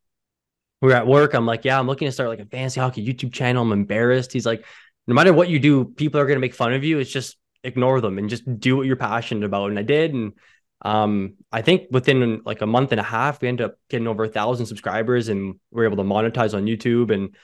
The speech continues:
you know, I think, I think the big thing was just, like, finding the niche, right? It was like, no one was really doing it, but there was a market for it still. And, like, what separated myself from others is there was another podcast that was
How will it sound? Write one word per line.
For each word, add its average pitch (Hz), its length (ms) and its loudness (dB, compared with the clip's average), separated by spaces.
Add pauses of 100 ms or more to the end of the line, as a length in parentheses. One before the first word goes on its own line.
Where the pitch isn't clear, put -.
(480)
you 139 80 -2
know, 143 140 6
I 143 120 4
think, 165 220 4
I 151 100 6
think 185 140 4
the 156 40 -2
big 139 220 -2
thing 160 140 -2
was 147 100 0
just, 131 140 -6
like, 117 100 -10
finding 139 480 -2
the 113 80 -2
niche, 120 580 -6 (120)
right? 117 240 -4
It 123 60 -4
was 127 180 -2
like, 120 260 -2 (320)
no 117 240 4
one 165 240 8
was 147 160 4
really 147 180 4
doing 127 300 0
it, 135 100 -2
but 117 120 -6
there 113 100 -2
was 107 140 -6
a 104 80 -6
market 120 440 -2
for 123 220 -2
it 113 100 -10
still. 120 340 -2
And, 107 100 -4
like, 101 240 -8 (420)
what 147 180 0
separated 147 480 4
myself 127 380 -2
from 117 140 -4
others 123 400 -2
is 110 100 -6
there 123 140 -2
was 117 120 -4
another 123 300 0
podcast 135 520 -2
that 117 160 -4
was 117 280 -8